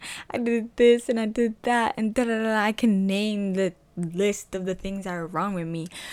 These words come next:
So why would you love me, you know? So that is something that during this Christian walk and during this relationship with God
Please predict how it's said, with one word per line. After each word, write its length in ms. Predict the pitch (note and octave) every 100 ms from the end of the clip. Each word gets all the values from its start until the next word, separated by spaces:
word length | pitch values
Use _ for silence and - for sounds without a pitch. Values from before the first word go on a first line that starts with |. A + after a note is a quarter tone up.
| -
So 200 | - C4+
why 180 | A3 A#3+
would 220 | B3+ A#3
you 80 | A#3
love 260 | G#3+ G#3+
me, 380 | G3+ A3 A#3+ - -
you 220 | F3+ G#3+
know? 320 | A#3 A#3+ E4 - - - - - - -
So 280 | - C4+ C4 - _ _ _ - G#3
that 240 | A3 C#4+
is 160 | F4+ F4+
something 760 | - A3+ B3 - G3 F3+ F3+
that 420 | F3 F3 E3+ - _ _ - - - - _
during 320 | - G3 G#3 G3+
this 220 | F#3+ -
Christian 680 | - F#3+ F3+ - F#3 F3 E3
walk 640 | E3+ E3 E3+ G#3 - - - - - _ _ _ - -
and 180 | F#3+ F#3+
during 240 | F3 F#3+ F#3+
this 200 | F3+ F3+
relationship 680 | F3 E3+ E3+ F3 - F3
with 180 | F3 F#3+ -
God 600 | F3 E3+ E3+ F3+ G#3